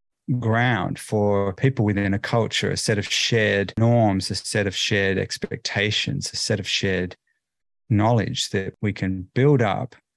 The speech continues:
through things like storytelling, through things like just using the idioms of the language that, that we all speak. So there is a,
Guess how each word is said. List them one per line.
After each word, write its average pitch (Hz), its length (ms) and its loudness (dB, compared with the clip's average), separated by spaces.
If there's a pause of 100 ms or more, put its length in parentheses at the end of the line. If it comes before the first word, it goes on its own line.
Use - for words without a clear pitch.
(320)
through 120 640 2
things 117 280 2
like 107 120 -2
storytelling, 104 800 0
through 107 200 -2
things 101 380 -2
like 98 520 -2 (180)
just - 540 -4
using 117 440 4
the 101 260 2
idioms 104 640 0 (600)
of 101 580 0 (100)
the 110 80 0
language 104 400 2
that, 104 220 -2
that 101 200 -4
we 101 260 -2
all 95 160 0
speak. - 440 -2
So 104 180 0
there 101 220 0
is 107 200 -2
a, 104 140 0